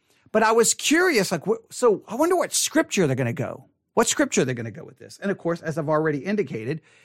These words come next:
they gave us Acts chapter two, verses thirty-two to forty-one. And all I could think about was, "Oh, no.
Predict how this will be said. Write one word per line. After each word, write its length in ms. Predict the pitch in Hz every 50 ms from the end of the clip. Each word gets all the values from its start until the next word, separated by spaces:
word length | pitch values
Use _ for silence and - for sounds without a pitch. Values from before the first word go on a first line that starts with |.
| _ _ -
they 100 | - 185
gave 220 | 175 220 208 175
us 160 | 170 151 - -
Acts 400 | - 208 240 277 - - - -
chapter 380 | - 226 185 180 - - 160
two, 560 | - - - - 269 254 120 107 - - 156 - _ _ _ _ _ _ _ _ _ _ _ _ _ _ _ _ _ _ _ -
verses 340 | 190 180 - - 175 - -
thirty-two 500 | - 233 247 254 240 233 - - 240 214
to 80 | 190
forty-one. 480 | - - 196 180 160 160 175 196 175 156
And 140 | 170 180 196
all 240 | 196 220 254 277 277
I 100 | 254 240
could 200 | - 214 - -
think 200 | - 262 254 240
about 280 | 180 135 160 143 -
was, 200 | 127 135 123 - - -
"Oh, 340 | 127 127 131 117 110 104 98
no. 760 | 95 101 104 117 120 127 120 107 98 87 - - - _ _